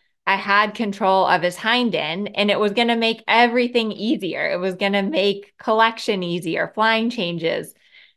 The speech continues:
um, my canter pirouettes, everything was gonna be easier if I could just really master the walk pirouettes. So what are the aids for a pirouette?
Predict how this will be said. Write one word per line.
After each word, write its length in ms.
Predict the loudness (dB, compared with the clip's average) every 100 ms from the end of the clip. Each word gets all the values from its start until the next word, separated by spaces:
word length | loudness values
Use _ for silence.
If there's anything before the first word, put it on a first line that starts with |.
| _
um, 480 | -2 -2 -4 -8 -2
my 140 | -2
canter 400 | -2 0 2 2
pirouettes, 580 | 0 -2 0 0 -4 -2 0
everything 420 | 4 4 4 0
was 140 | -2
gonna 200 | -2 -2
be 220 | -2 -4
easier 500 | -4 0 2 4 2 0
if 160 | -4 -2
I 140 | -4
could 240 | -4 -6
just 280 | -2 -2 -4 -12
really 460 | -2 2 4 2
master 800 | -2 -2 -4 -4 -4 -2 0 -2 -4
the 100 | -4
walk 380 | -2 -4 -6
pirouettes. 340 | -12 -10 -10 -14 _ -20 _ _ _ _ _ _ _ _ _ _ _ _ _ _
So 440 | 0 4 6 4 -6 -8
what 440 | 0 4 6 4 4
are 380 | 4 6 4
the 420 | 2 -2 -6 -6 -4
aids 640 | 0 2 2 0 -4 -10 -4
for 300 | 2 4 4
a 160 | 2 -2
pirouette? 920 | -8 -2 2 4 2 0 -4 -12 -20